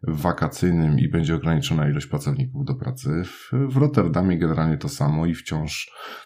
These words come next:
e, wciąż, e, też jest to jeden z bardziej, e, bym powiedział, obłożonych, e,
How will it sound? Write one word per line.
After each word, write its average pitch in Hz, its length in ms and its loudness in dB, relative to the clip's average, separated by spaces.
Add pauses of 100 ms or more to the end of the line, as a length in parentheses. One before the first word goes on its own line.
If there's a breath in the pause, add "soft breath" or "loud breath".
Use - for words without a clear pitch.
(140 loud breath)
e, 78 800 4
wciąż, - 640 -2
e, 71 500 2 (100)
też - 460 -2
jest 76 160 -2
to 78 80 0
jeden 76 240 0
z 69 80 -4
bardziej, 76 420 -2 (540 loud breath)
e, 78 240 0
bym 76 200 -2
powiedział, 76 600 -2 (880)
obłożonych, 85 1000 2
e, 78 300 0